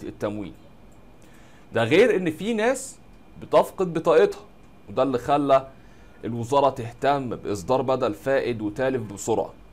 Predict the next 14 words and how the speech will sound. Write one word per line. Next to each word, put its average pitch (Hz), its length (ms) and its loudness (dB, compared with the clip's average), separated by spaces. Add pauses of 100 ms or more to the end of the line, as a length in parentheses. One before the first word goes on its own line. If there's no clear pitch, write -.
(380)
القرارات 117 600 2
دي 208 280 -6 (580)
جت 143 300 0
عشان 117 400 -6
تسهل 139 440 -4
على 113 200 0
الناس 139 600 -6 (180)
اللي - 180 -18
بتعتمد 127 460 -2
على 110 140 2
التموين 127 680 -6
في - 60 -16
حياتها 123 440 -2
اليومية، 104 480 -4